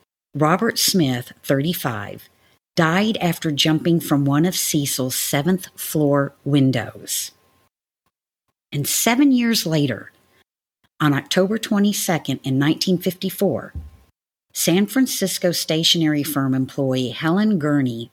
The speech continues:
fifty-five, jumped from the window of her seventh floor room and landed on top of Cecil's marquee.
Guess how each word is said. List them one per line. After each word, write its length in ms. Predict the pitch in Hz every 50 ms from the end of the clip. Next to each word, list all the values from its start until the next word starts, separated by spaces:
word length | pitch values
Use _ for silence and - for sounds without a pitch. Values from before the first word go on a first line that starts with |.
| _ -
fifty-five, 800 | - 175 175 - 208 190 - - 151 123 117 113 107 113 - - _ _ _ - - _ _ _ - 147
jumped 400 | 135 - 170 165 208 254 247 -
from 320 | - - 254 233 226 220
the 80 | 220 208
window 500 | 180 175 180 175 170 160 147 143 135 123
of 180 | 139 135 -
her 80 | 131 123
seventh 440 | - - - 156 156 156 196 185 -
floor 380 | - - 180 175 175 180 175
room 480 | 165 156 143 139 127 117 113 113 120 123 - - - - - - -
and 220 | 151 156 147 139 139 135
landed 460 | 147 156 170 185 214 226 254 247 - -
on 200 | 170 156 147 147
top 340 | - - 160 151 165 - _ -
of 100 | 139 -
Cecil's 680 | - - - - 156 147 - - 151 147 151 143 -
marquee. 760 | 156 147 135 131 113 - - - - - 143 117 117 120